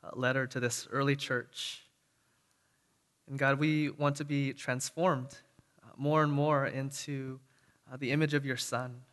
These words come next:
Would you do that, uh, among us today, uh, by the power of your Spirit? Would you help us to, to be, uh, who we already are,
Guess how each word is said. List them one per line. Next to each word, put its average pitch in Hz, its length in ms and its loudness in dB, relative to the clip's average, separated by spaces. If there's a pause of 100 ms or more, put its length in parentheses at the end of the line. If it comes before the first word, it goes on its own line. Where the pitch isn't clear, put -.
(920)
Would 156 120 -8
you 190 80 -4
do 131 200 -2
that, 123 400 -2 (280)
uh, 151 260 -14
among 120 280 -2
us 117 240 -6
today, 117 400 -12 (720)
uh, - 80 -20
by 127 160 -6
the 127 60 -10
power 131 200 0
of 131 80 0
your 123 120 -4
Spirit? - 680 -8 (1080)
Would 143 100 0
you 156 60 4
help 165 240 8
us 185 180 4 (100)
to, 156 300 2 (240)
to 139 140 -6
be, 147 560 2 (500)
uh, - 240 -20 (120)
who - 140 -2
we 190 160 4
already 160 360 8
are, 143 340 2